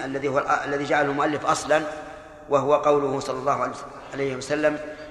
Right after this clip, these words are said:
"لا يغتسل أحدكم في الماء الدائم وهو جنب".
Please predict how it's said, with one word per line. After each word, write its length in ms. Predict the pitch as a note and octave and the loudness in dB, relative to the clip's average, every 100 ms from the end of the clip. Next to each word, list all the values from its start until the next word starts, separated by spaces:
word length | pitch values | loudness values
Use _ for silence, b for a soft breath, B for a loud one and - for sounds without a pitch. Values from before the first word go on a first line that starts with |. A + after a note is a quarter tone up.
| - | -2
"لا 160 | C3+ D#3 | 6 8
يغتسل 380 | C#3 - C#3 C3 | 8 2 -2 0
أحدكم 540 | C#3 C#3 C#3 A#2+ B2+ | 0 0 -4 -6 -10
في 60 | A2+ | -4
الماء 240 | C#3+ C#3 | 0 0
الدائم 440 | - C#3+ D3 D3+ | 2 4 4 2
وهو 320 | C3+ B2 C#3+ D#3 - - - - - | 0 2 2 2 -2 -10 -12 -12 -4
جنب". 160 | D#3 | -4